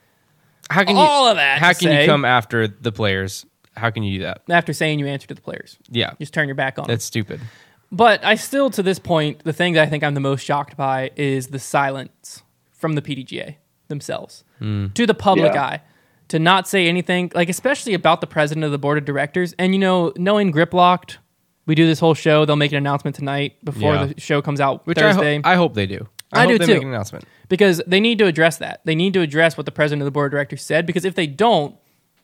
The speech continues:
Speaker 2: like, that's a horrible look, and it makes me, like, I have to be a P D G A member to run P D G A sanctioned events. So, like, I can't personally for the rest of this year not sign back up as a P D G A member, but it makes me really want to not give them any of my money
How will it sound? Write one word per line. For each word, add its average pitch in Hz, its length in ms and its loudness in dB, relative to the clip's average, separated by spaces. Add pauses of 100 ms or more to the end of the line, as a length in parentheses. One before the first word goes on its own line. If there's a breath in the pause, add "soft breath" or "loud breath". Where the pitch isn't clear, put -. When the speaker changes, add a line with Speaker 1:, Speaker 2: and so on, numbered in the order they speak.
(300)
Speaker 2:
like, 160 400 0 (640)
that's 180 180 0
a 185 60 0
horrible 180 500 0
look, 185 240 2
and 160 100 -2
it 151 60 -4
makes 160 260 -4
me, 165 140 -6
like, 143 320 -6 (760 soft breath)
I 185 100 2
have 190 240 4
to - 40 -10
be 214 100 2
a 202 40 2
P 214 120 -2
D 214 80 -2
G 202 180 0
A 202 40 2
member 208 300 0
to 170 100 -6
run 156 520 0
P - 180 -12
D 160 80 -6
G 156 140 -4
A 151 40 -2
sanctioned 151 400 -6
events. 143 600 -8 (200)
So, 170 240 0
like, 143 320 0 (460)
I 160 380 4
can't 151 440 -6 (180)
personally 156 580 -4
for 147 160 -6
the 143 140 -4
rest 147 180 -2
of 143 60 -12
this 147 200 -4
year 156 300 0 (260 soft breath)
not 151 320 0
sign 160 240 -2
back 160 240 0
up 165 120 -2
as 170 60 -6
a 165 60 -4
P 175 140 -4
D 175 40 -6
G 165 120 -4
A 180 40 -2
member, 196 180 0
but 185 140 4
it - 20 -2
makes 226 200 0
me 180 80 0
really 170 280 2
want 160 200 0
to 165 60 -4
not 147 380 -2
give 147 160 -4
them 139 140 -4
any 143 160 -6
of 143 60 -4
my 131 100 -6
money 139 320 -8